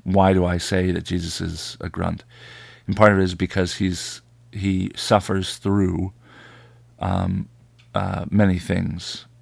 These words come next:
Um, Matthew and Luke each have very similar ones, as I've said.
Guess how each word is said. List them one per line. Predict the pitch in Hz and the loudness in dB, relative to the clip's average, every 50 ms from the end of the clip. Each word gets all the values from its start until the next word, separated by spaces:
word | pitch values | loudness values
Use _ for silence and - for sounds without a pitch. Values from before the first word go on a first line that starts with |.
| - - | -10 -6
Um, | 98 92 92 90 87 87 - - - _ _ _ - - - _ _ _ _ _ | -6 -4 -4 -4 -4 -6 -8 -10 -14 _ _ _ -20 -20 -20 _ _ _ _ _
Matthew | 101 95 95 95 95 - - 92 | -2 2 2 2 2 0 -2 -2
and | 90 92 95 | 0 0 2
Luke | 98 98 92 - | 2 0 0 -2
each | 92 87 - - | -8 -8 -6 -6
have | - 92 90 90 85 | -4 -2 -2 -2 -2
very | 85 90 92 90 | -2 -2 -2 -2
similar | - - 92 92 90 90 | -2 -2 -2 -2 -2 -2
ones, | 90 92 92 90 87 | -2 -2 -2 -2 -4
as | 87 87 | -8 -8
I've | 87 85 82 | -10 -10 -10
said. | - - 90 87 87 | -8 -4 -4 -4 -4